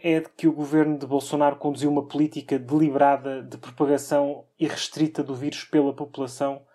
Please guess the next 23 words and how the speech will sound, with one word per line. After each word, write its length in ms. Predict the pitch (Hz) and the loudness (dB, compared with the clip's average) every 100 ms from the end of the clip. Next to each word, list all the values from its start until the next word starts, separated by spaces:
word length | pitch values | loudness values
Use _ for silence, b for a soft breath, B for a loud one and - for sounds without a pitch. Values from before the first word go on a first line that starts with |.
| b b b b b | b b b b b
com 120 | 175 | 6
o 40 | |
objetivo 360 | 180 175 170 175 | 6 6 -4 6
de 60 | 175 | 6
alcançar 480 | 170 165 - 165 | 6 -4 4 4
a 120 | 165 160 | 4 -2
chamada 400 | - 156 156 160 | -2 0 2 2
imunidade 560 | 160 165 156 151 151 | 2 2 4 4 2
de 160 | - - | -2 -6
rebanho, 580 | 131 143 143 127 113 110 | 2 4 4 2 -12 -18
que 100 | - | -10
é 60 | 127 | -10
um 80 | 127 | -8
conceito 600 | 127 131 - 143 131 - | -8 -8 -2 -2 -2 -8
muito 320 | 139 170 165 | -4 -2 -2
debatido 680 | 139 143 143 151 139 123 123 - _ | -4 -2 -2 -2 -6 -8 -16 -20 _
até 220 | 160 147 156 | -10 -2 0
pelos 260 | 156 143 | 0 -2
especialistas. 840 | - - - 123 110 - 117 110 - B B B B B B B - | -6 -16 -8 -6 -8 -12 -14 -16 -18 B B B B B B B 2
Na 140 | 170 | 6
ótica 520 | 196 196 190 - 156 | 6 6 -6 2 2
de 360 | 143 143 143 139 | 2 0 0 0
Bolsonaro, 800 | 135 135 - 135 143 143 123 | -2 -2 0 2 2 2 -6